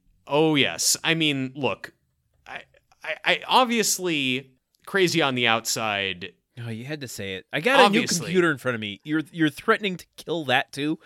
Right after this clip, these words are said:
Speaker 1: I
Speaker 2: Wasn't
Speaker 1: know,
Speaker 2: my
Speaker 1: I
Speaker 2: T V
Speaker 1: know.
Speaker 2: enough?
Speaker 1: I know, I know. I'm sorry. I don't want to invoke the demon Timalon to destroy another, uh, valuable piece of media viewing equipment in your house. That one, yes, obviously, but I've realized in, in looking back,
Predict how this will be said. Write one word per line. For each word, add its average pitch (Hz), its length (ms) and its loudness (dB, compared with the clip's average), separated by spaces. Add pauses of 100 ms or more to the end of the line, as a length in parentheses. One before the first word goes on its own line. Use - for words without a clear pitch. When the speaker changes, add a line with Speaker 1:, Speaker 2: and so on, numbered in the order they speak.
Speaker 1:
I 190 180 2
Speaker 2:
Wasn't 190 60 0
Speaker 1:
know, 147 220 6
Speaker 2:
my 160 140 2
Speaker 1:
I 151 60 2
Speaker 2:
T 170 60 4
V 170 40 0
Speaker 1:
know. 135 200 2
Speaker 2:
enough? 135 440 -6 (400)
Speaker 1:
I 180 140 6
know, 135 260 6
I 147 180 2
know. 127 180 4
I'm 139 160 2
sorry. 151 240 2
I 151 40 4
don't 190 120 2
want 208 120 0
to 196 80 0
invoke 156 520 0
the 135 80 -4
demon 135 360 -2
Timalon 120 720 0
to 127 80 -4
destroy 123 480 -2
another, 113 560 0
uh, 110 300 0
valuable 120 420 0
piece 123 240 -8
of 107 140 -14
media 117 320 -2
viewing 107 320 -6
equipment 104 380 -10
in 98 100 -8
your 92 120 -10
house. 101 300 -4 (760)
That 285 280 2
one, 311 320 0 (160)
yes, 185 360 2
obviously, 165 640 -2
but 131 180 -2
I've 190 160 0
realized 247 580 -2 (300)
in, 170 200 2
in 175 180 -2
looking 175 260 -2
back, 156 320 2